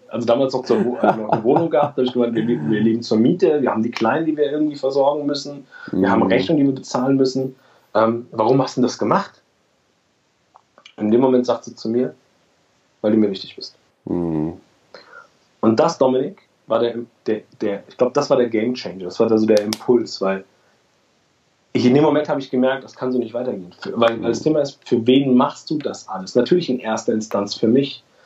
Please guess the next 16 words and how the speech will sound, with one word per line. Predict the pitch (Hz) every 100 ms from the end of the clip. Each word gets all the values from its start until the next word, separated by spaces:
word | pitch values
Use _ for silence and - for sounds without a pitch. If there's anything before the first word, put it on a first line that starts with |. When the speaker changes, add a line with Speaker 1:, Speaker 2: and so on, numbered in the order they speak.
| - -
Speaker 2:
Mhm. | 98
Speaker 1:
aber | 113
dann | 110 120 127 -
für | 123
die | 117
Menschen, | 120 123 117
die | 110
du | 104
liebst. | 113 - - - - _ _ _ _ _ _ _ _ _ _ _ -
Und | 113 113 - _ _
wenn's | 110 123 -
mich | - -
nicht | 113 -
gibt, | - - -
für, | - - _
also | - 113 101